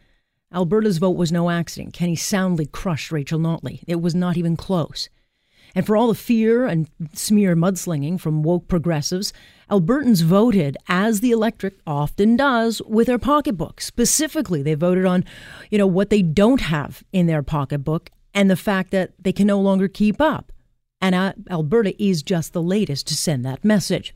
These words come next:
Ontario, Saskatchewan, Mata-, Manitoba, New Brunswick, and even Quebec have turned away from the finger-wagging progressive policies suffocating our country. Voters are rejecting the left's high-price pa-, platitudes, which they simply can no longer afford. And affordability is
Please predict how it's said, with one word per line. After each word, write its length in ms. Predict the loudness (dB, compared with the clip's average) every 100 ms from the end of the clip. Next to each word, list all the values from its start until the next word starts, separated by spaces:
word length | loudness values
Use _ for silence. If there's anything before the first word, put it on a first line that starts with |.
| _ _ -20 -10
Ontario, 480 | -6 0 2 2 -2
Saskatchewan, 680 | -6 -6 -2 -2 -2 -2 -2
Mata-, 320 | -2 -2 0
Manitoba, 560 | 0 0 0 0 2
New 160 | 2 0
Brunswick, 480 | 0 0 2 0 -2
and 80 | 0
even 240 | 2 2
Quebec 420 | 2 0 0 -2
have 140 | -4 -2
turned 280 | 0 2
away 380 | 2 2 2 2
from 200 | 0 -2
the 100 | -2
finger-wagging 920 | -2 0 2 2 2 0 0 -2 -4 -8 -14 -20 -6
progressive 580 | -4 2 2 2 -2 -4
policies 640 | -4 -2 -4 -4 -6 -6
suffocating 580 | -6 -6 -4 -4 -2 -4
our 80 | -6
country. 480 | -6 -6 -4 -6 -6 -20 -20 -8
Voters 420 | 0 2 4 2
are 100 | 2
rejecting 540 | 2 0 0 -2 0 0
the 80 |
left's 300 | 0 0 -2
high-price 600 | -4 -2 -2 -2 -4 -4
pa-, 240 | -4 -4 -4
platitudes, 640 | -6 -4 -4 -4 -2 -2 -2
which 180 | -4
they 60 | -4
simply 320 | -4 -2 -2
can 160 | -2 -2
no 120 | 0
longer 320 | -2 -2 -4
afford. 480 | -6 -6 -4 -4 -8 _ _ _ -20 -6
And 120 | -2
affordability 680 | 0 2 0 2 0 0 -2 -2
is 460 | 0 0 -2 -8